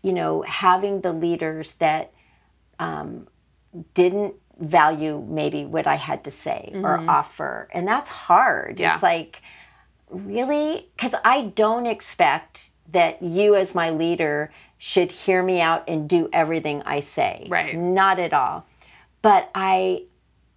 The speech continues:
Speaker 1: I love working with someone who will at least hear me out
Speaker 2: Mm-hmm.
Speaker 1: and,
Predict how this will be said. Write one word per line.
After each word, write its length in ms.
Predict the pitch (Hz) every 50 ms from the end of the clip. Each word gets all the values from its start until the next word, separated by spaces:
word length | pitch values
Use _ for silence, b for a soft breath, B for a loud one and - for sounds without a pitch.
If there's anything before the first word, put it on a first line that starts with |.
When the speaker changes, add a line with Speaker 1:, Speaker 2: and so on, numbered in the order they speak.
| _ _
Speaker 1:
I 240 | - 165 175 180 185 185
love 600 | 190 185 185 180 185 196 196 208 220 220 202 180
working 320 | 190 190 185 185 190 180
with 120 | 175 170 170
someone 400 | - - 180 170 170 160 160 165
who 280 | - - - 180 170
will 300 | 165 160 175 175 170 175
at 220 | 160 170 175 - -
least 320 | 175 170 170 165 - -
hear 320 | - - - - 170 160 156
me 220 | 156 156 151 147 -
out 420 | - 147 147 139 131 - 185 170
Speaker 2:
Mm-hmm. 220 | 180 175 170 170 170 165 b b b b b b b _ -
Speaker 1:
and, 580 | 175 175 170 165 160 156 160 160 165 165 -